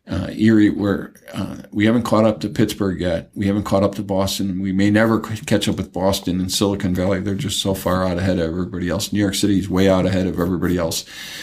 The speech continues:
But if we could be a regional entrepreneur center, you know, and we can pull from a three or four state area and get the entrepreneurs to move here and start their businesses here, we are going to have a wonderful, viable economy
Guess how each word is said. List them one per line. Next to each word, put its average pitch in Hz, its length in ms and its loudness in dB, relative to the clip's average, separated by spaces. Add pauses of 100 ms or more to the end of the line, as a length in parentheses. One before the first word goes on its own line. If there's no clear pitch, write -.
(260)
But 123 160 4
if 123 140 -2
we 165 100 6
could 180 180 0
be 143 180 6
a 113 60 4
regional 117 800 4
entrepreneur 107 600 0 (240)
center, 98 480 0 (160)
you 107 80 0
know, 98 140 2
and 104 200 0
we 107 120 4
can 104 160 -4
pull 110 260 4
from 107 240 -2
a 104 80 0
three 110 320 -2
or 107 100 0
four 104 240 -2
state 101 300 2
area 98 440 4 (340)
and 98 140 -2
get 101 160 2
the 95 120 0
entrepreneurs 101 600 -2
to 95 80 -2
move 101 260 2
here 101 240 2
and 92 80 0
start 101 260 0
their 101 100 -2
businesses 92 580 -2
here, 95 260 -2 (320)
we 151 180 4
are 139 120 2
going 107 260 2
to - 140 -6
have 98 560 -4 (120)
a 98 120 -2
wonderful, 101 920 -4 (420)
viable 98 800 2
economy 95 680 -2